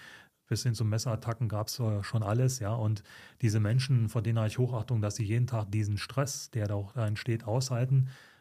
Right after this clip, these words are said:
Weil ich glaub, äh, man kann's nie hundertprozentig da auf der Arbeit lassen, man nimmt's auch mit heim. Und da leidet natürlich nicht nur die Person drunter, sondern auch die Familie. Und am Ende des Tages ist es halt auch so, der Beruf ist auch vom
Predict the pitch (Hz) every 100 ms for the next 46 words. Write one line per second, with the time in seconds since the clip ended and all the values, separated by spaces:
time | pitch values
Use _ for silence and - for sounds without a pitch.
0 | _ 110 113 131 98 - 113 127 196 117
1 | 107 107 123 - 123 117 120 110 120 120
2 | 117 120 104 - 110 110 120 104 113 104
3 | 123 123 120 123 135 107 107 131 - 101
4 | 107 110 117 110 98 104 98 107 123 127
5 | 113 113 117 107 110 123 113 107 - -
6 | - _ _ - 107 107 95 123 139 127
7 | 127 120 110 110 104 120 - 107 104 101
8 | 95 101 110 - _ _ - - - _
9 | 127 117 117 117 117 107 - 98 113 117
10 | 139 110 120 139 117 135 110 117 117 107
11 | 104 104 127 127 147 - 104 135 110 104
12 | 113 120